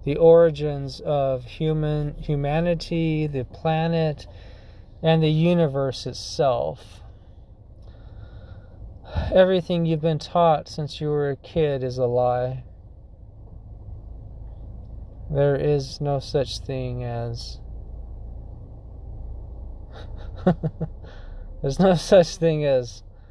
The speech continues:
as a money-based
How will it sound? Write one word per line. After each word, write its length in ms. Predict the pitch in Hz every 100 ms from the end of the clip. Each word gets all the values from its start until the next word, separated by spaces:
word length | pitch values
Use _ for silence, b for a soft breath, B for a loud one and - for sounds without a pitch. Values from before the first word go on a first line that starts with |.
| b b b - - -
as 340 | 131 127 123
a 460 | 131 117 - - 120 - - - -
money-based 1000 | 131 143 147 139 147 143 139 - - -